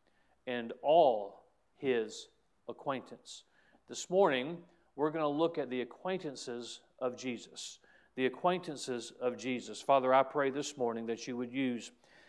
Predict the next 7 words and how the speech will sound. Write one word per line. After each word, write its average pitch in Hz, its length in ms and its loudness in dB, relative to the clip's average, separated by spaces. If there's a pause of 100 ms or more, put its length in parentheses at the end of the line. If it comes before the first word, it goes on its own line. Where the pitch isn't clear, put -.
(320)
your 135 300 6
word 123 520 4 (340)
to 127 180 -2
speak 127 320 -6
to 117 100 -2
our 123 140 4
hearts. 120 500 0